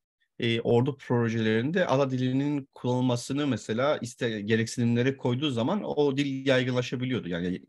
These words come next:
kolay kullanımlı olabiliyordu. E, onun, o dilin bence en büyük avantajı gerçek zamanlı bir dil olması. Yani siz belli, e,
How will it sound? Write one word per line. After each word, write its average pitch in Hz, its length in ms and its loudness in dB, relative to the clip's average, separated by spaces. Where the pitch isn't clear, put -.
kolay 113 360 0
kullanımlı 120 300 2
olabiliyordu. 110 500 -2
E, 113 100 0
onun, 165 420 4
o 165 160 4
dilin 170 280 2
bence 165 340 4
en 175 260 2
büyük 165 140 -2
avantajı 147 460 0
gerçek 147 420 0
zamanlı 143 440 0
bir 139 100 -4
dil 131 60 2
olması. 95 380 -2
Yani 110 260 0
siz 123 380 -2
belli, 131 440 4
e, 101 420 -4